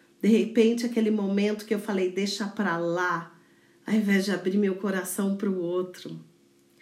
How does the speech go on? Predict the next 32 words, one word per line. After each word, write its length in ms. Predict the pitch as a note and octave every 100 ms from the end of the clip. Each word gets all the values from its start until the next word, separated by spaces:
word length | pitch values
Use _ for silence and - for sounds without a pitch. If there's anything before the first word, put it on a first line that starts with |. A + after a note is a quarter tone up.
| - - - -
ao 140 | G3+
invés 380 | G#3+ G3+ G#3 G#3
de 60 | A3
falar, 460 | A3 G3 F#3 E3+ -
"Eu 140 | G3
sinto 520 | G3 - G#3+ G#3 -
muito", 840 | A#3 G3 F#3 F#3+ G#3 A3 - - - - _ _ - -
porque 240 | - G3+ G#3+
esse 460 | F#3+ G3+ B3 -
é 20 | B3
o 60 |
momento 480 | A3 G3+ G3+ A3 A3
da 160 | G3 F#3+
gente 360 | G#3 A3 -
injetar 480 | A3+ G3+ F#3+ - G#3+
misericórdia, 960 | A3+ G3+ F#3+ G#3 A#3+ - F#3 F3 F3 F3
começando 600 | F#3 F#3+ F#3 G#3 A#3 A#3
com 60 |
nós 360 | A3 G3+ G#3+ A3
mesmos, 720 | D#3+ D3+ C#3+ - - - - _ _ _ _ _ -
né? 380 | E3+ F3+ G3 - - - - - - - _ _ _ _ _ _ _ _ _ -
E 180 | A3+
olhar 600 | A3+ A3 G3+ G#3 A3+ B3 A3
e 60 |
falar, 340 | A3 G3 G3 -
"Quantas 400 | B3+ D4 D4 -
promessas 1040 | - C4 A3+ G3+ G3+ A#3 A#3+ - F3+ F3
eu 140 | F3+ E3+
fiz, 800 | - - F#3 E3+ - - - -
seja 380 | - F#3+ F3+ F3+
dessa 500 | - F#3 F#3 - F3+
vida, 600 | - F#3 F3+ E3+ E3